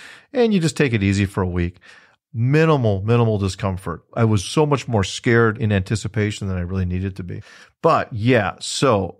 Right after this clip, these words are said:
two big things that might happen. And it depends on your fitness level and your health as you go into the surgery, like any surgery. But you're going to come out with erectile dysfunction. There is no way around that. Even in these nerve-sparing operations,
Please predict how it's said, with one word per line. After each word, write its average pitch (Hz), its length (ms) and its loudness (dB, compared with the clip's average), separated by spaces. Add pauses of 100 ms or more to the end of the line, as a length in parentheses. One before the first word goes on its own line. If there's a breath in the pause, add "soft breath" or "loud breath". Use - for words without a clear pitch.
(120)
two 139 160 2
big 123 220 2
things 117 220 2
that 113 140 0
might 110 320 0
happen. 92 400 -2
And 110 100 -2
it 113 60 2
depends 160 460 0
on 196 140 4
your 165 80 2
fitness 131 440 0
level 120 360 2
and 113 80 4
your 107 100 4
health 107 320 2
as 101 200 2
you 104 80 2
go 95 180 2
into 110 360 0
the 98 80 -2
surgery, 92 460 -2
like 90 180 -2
any 110 160 4
surgery. 90 480 -8 (800 soft breath)
But 123 340 4
you're 143 280 4
going 147 300 2
to 131 60 2
come 120 220 0
out 110 160 2
with 104 120 0
erectile 98 500 2
dysfunction. 92 800 -4
There 113 420 2
is 107 300 2
no 120 260 4
way 113 200 4
around 92 400 0
that. 85 240 -10
Even 131 280 2
in 120 80 4
these 104 180 4
nerve-sparing 104 760 4
operations, 95 840 0